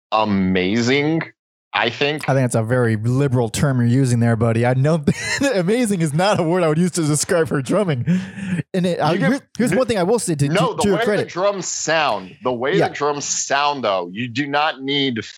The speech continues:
Speaker 1: fills
Speaker 2: Right.
Speaker 1: or anything like that.
Speaker 2: I will say, like,
Speaker 1: You get
Speaker 2: especially as the albums go on, uh, I wasn't even paying attention to the drumming anymore. Like, it didn't even bother me. Nothing about it stood out as, as bad. Like, as they got really, really good at making them fit, like,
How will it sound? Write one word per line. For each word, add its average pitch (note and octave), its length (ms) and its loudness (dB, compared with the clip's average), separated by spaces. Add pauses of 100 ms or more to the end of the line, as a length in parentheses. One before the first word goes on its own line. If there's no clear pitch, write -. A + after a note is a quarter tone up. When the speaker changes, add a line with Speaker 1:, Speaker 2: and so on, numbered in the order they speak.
(100)
Speaker 1:
fills C3+ 420 0
Speaker 2:
Right. A#2 200 2
Speaker 1:
or A2 80 -8
anything G#2+ 280 -4
like F#2+ 240 0
that. E2 260 0
Speaker 2:
I C#3 80 0
will E3 140 2
say, G3+ 160 0
like, D#3 140 0
Speaker 1:
You C3 80 -2
get D3+ 220 0 (180)
Speaker 2:
especially F3 400 0
as E3 100 0
the C#3+ 100 0
albums D3 280 0
go C3 220 0
on, C#3+ 260 0 (380)
uh, B2+ 280 0 (460)
I D3+ 180 2
wasn't D#3+ 320 2
even C#3+ 120 0
paying C#3+ 180 2
attention E3 420 0
to C#3 100 4
the A2 60 2
drumming A2 280 2
anymore. G#2+ 240 2
Like, G#2+ 120 2
it A#2 40 0
didn't C#3 140 2
even A#2+ 160 2
bother A#2+ 280 2
me. A2+ 140 -4
Nothing D3+ 320 2
about C3+ 240 2
it A2 120 -4
stood D3 220 -2
out C3 140 2
as, A#2 340 0
as B2+ 160 2
bad. A#2+ 440 2 (320)
Like, B2 240 2 (100)
as C3+ 300 2 (180)
they C3+ 180 0
got C#3+ 280 0
really, D3 520 2
really C3+ 280 2
good B2 180 2
at A2+ 140 0
making B2+ 260 2
them A2+ 240 2 (220)
fit, - 480 -4 (120)
like, C3 240 0